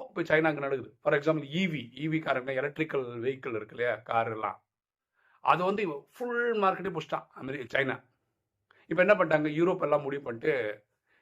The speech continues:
இப்போ எக்ஸாம்பிள் சொல்றேன், எல்லாமே எக்ஸாம்பிள் தான், ஓகேவா? நான் கரெக்டா சொல்ல, ஒரு இ வி கார் வந்து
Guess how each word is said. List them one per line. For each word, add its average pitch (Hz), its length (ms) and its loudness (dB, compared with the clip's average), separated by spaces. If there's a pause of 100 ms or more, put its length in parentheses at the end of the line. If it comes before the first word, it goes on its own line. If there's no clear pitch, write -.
(160)
இப்போ - 160 0 (160)
எக்ஸாம்பிள் 139 420 -2
சொல்றேன், 101 320 -8
எல்லாமே 131 280 -4
எக்ஸாம்பிள் 110 340 -8
தான், 107 120 -6
ஓகேவா? 101 380 -8
நான் 107 180 -14
கரெக்டா 107 240 -8
சொல்ல, 101 240 -8 (520)
ஒரு 156 140 0
இ 156 200 0
வி 165 100 2
கார் 143 260 2
வந்து 131 240 -2